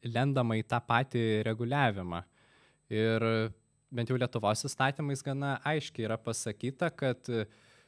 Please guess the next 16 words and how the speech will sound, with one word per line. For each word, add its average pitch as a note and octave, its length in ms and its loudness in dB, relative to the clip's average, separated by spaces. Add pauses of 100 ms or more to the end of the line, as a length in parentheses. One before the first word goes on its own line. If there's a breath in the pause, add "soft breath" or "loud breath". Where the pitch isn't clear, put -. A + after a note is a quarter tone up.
(220 soft breath)
e, G#2+ 500 0
jeigu A#2+ 300 4
kažka-, A2+ 600 -4
kada A#2 280 -4
nors A#2+ 300 0
atsiras A#2 400 0
ta A2+ 120 0
galimybė G#2+ 920 2 (440)
jau G#2 200 -6
keisti, - 460 0 (140)
m, G2+ 300 -12
pa-, G2+ 180 -6 (160)
pačiam G#2+ 380 -2
žmogui A2 400 -2
savo A2+ 280 -2
genomą, G#2 560 0